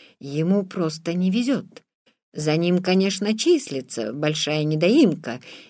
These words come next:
и управляющий заявил ему, что если он не заплатит аренды, то должен будет очистить ферму,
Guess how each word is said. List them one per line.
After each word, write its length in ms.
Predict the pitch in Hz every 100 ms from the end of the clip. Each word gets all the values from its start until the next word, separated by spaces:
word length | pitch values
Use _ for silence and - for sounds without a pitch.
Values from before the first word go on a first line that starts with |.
| _
и 320 | - 160 156
управляющий 960 | 156 160 156 160 151 147 156 165 - 214
заявил 560 | 185 180 165 147 147 151
ему, 320 | 185 202 196
что 240 | 190 -
если 420 | 147 147 156 165
он 340 | 165 185 190 208
не 100 | 233
заплатит 640 | 202 202 160 143 - 117
аренды, 560 | 131 135 156 160 165 214 214 - - -
то 80 |
должен 480 | 160 165 175 170 202
будет 500 | 165 175 175 220 220 - - -
очистить 720 | - 175 - 302 285 - 143 -
ферму, 680 | - - 180 123 107 98